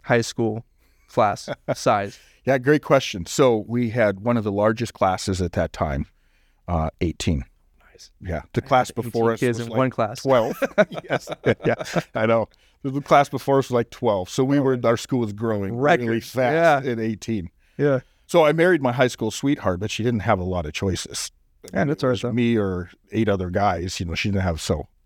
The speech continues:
Speaker 2: th-,
Speaker 1: just
Speaker 2: that,
Speaker 1: gotta be
Speaker 2: I,
Speaker 1: better than
Speaker 2: I
Speaker 1: the
Speaker 2: had,
Speaker 1: rest of 'em.
Speaker 2: <laughs> yeah,
Speaker 1: Yeah.
Speaker 2: yes,
Speaker 1: <laughs>
Speaker 2: yes. Didn't have a lot of competition. That's
Speaker 1: Yeah.
Speaker 2: the one thing I had going for me.
Speaker 1: Easy. Easy
Speaker 2: Yeah,
Speaker 1: day.
Speaker 2: yeah.
Speaker 1: So now what I wanna do is, the kind of direction I wanna go into is I wanna know more about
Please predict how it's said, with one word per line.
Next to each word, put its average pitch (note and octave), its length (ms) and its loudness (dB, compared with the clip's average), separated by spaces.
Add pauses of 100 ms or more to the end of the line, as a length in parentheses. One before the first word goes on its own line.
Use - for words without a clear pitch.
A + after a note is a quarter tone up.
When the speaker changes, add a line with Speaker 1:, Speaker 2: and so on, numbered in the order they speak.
Speaker 2:
th-, A#2+ 140 -4
Speaker 1:
just C3+ 60 -8
Speaker 2:
that, A#2+ 100 4
Speaker 1:
gotta D3 200 4
be C#3+ 80 -2
Speaker 2:
I, C#3 40 0
Speaker 1:
better C#3+ 220 0
than C3 140 0
Speaker 2:
I C#3+ 60 4
Speaker 1:
the D#3 80 4
Speaker 2:
had, E3 80 4
Speaker 1:
rest C#3+ 160 -2
of A#2 80 -10
'em. A2 80 -16
Speaker 2:
<laughs> A2+ 40 -14
yeah, D#3+ 140 4
Speaker 1:
Yeah. D3 460 0 (100)
Speaker 2:
yes, - 200 -2
Speaker 1:
<laughs> - 40 -20
Speaker 2:
yes. - 360 2 (440)
Didn't D3+ 160 0
have D3 120 8
a - 20 0
lot C#3 160 6
of C3 80 -2
competition. B2 540 0
That's F#3 100 4
Speaker 1:
Yeah. - 20 2
Speaker 2:
the C3+ 60 -2
one C#3 160 4
thing C3 180 2
I A#2+ 40 6
had A#2 120 0
going A2+ 220 0
for G#2+ 160 -2
me. G2+ 120 -8 (640)
Speaker 1:
Easy. C#3 360 -2 (200)
Easy C#3+ 160 0
Speaker 2:
Yeah, C3 60 4
Speaker 1:
day. B2 80 2
Speaker 2:
yeah. A2 40 -2
Speaker 1:
So D3 280 2 (240)
now F#3+ 220 4
what F3 120 4
I D#3+ 40 4
wanna D3 260 0
do B2 240 -4 (120)
is, B2+ 400 2 (180)
the - 420 -12
kind D3+ 200 0
of C#3 60 -2
direction C3 340 2
I A2+ 40 0
wanna A2+ 220 -2
go A2 200 0
into A2 340 -2 (400)
is A2+ 480 -4 (120)
I B2 40 2
wanna D#3 280 2
know C3+ 220 2
more B2 320 0
about A2+ 380 0